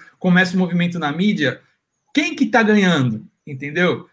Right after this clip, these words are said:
Porque os caras não querem mostrar a verdade pro público, os caras querem dar uma tendência de alguma coisa. Então,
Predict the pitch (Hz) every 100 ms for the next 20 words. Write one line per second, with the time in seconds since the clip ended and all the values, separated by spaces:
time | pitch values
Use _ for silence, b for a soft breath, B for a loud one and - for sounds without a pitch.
0 | - 175 240 226 240 233 202 226 214 220
1 | 208 190 175 - 180 - 180 175 175 151
2 | 151 151 131 131 139 131 131 107 104 -
3 | - 180 180 190 - 185 185 214 214 165
4 | 170 202 214 226 226 190 214 226 220 220
5 | 233 254 - 214 175 127 127 220 220